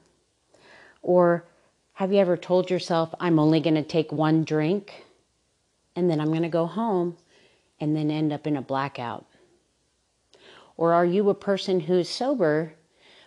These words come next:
but is having trouble living sober? The pink cloud has dissipated, and now what?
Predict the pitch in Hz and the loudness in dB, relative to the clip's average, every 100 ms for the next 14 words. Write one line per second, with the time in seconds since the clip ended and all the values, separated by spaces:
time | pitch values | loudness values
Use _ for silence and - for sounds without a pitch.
0 | - 185 175 - _ _ _ _ _ _ | 0 2 2 -2 _ _ _ _ _ _
1 | _ 180 - 220 262 254 - 185 160 170 | _ -14 -8 -4 -4 -6 -2 -2 0 0
2 | 165 156 170 165 147 143 - - - 143 | 0 0 2 2 0 -2 -8 -14 -6 -4
3 | 123 117 - _ _ _ _ _ _ _ | -4 -10 -16 _ _ _ _ _ _ _
4 | _ - - 151 - 226 269 262 - 202 | _ -20 -6 -6 -2 0 0 -2 -6 0
5 | 196 196 196 196 196 170 185 - 165 - | 2 2 2 0 0 -2 -6 -4 -6 -6
6 | 147 - 123 - 95 - - - - - | -10 -8 -10 -10 -14 -18 -20 -20 -8 -2
7 | 170 170 240 220 165 113 - - - | 0 0 0 0 2 0 -2 -12 -16